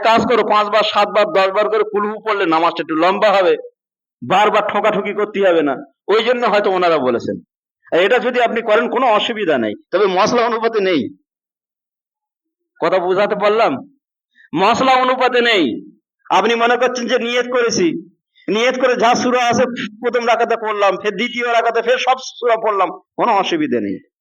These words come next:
নফল নামাজ তো, ফরজ নামাজ তো না।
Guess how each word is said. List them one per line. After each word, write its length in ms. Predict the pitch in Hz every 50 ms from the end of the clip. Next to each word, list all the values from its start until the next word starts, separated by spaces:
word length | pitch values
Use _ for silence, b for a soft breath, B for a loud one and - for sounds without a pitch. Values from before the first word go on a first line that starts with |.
| _ -
নফল 280 | 139 170 170 170 196 190
নামাজ 260 | 190 185 180 165 143
তো, 240 | - - - 101 - - _ _ _ _ _ _ _ _ -
ফরজ 240 | 143 139 151 156 160
নামাজ 220 | 165 170 180 185 185 190
তো 60 | 196
না। 320 | 180 160 127 98 - -